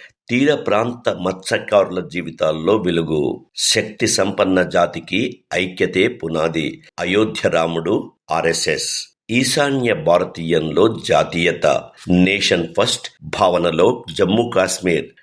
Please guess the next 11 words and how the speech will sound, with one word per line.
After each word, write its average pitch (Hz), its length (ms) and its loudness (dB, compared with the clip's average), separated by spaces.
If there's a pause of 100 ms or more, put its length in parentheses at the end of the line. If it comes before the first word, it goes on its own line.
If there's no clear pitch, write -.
(120)
కన్యాకుమారి. 113 1000 0 (160)
ప్రజాస్వామ్య 87 920 0
పరిరక్షణ 87 800 0 (220)
ఉద్యమాలలో. 82 840 0 (140)
దేవభూమిలో 90 880 0
జాతీయవాద 101 960 0 (300)
ఆవాహన. 82 600 0 (300)
సంఘ 139 320 0
ప్రభావంతో 95 1120 0 (120)
అరుణవర్ణం 82 840 2
వెలవెల. 85 600 2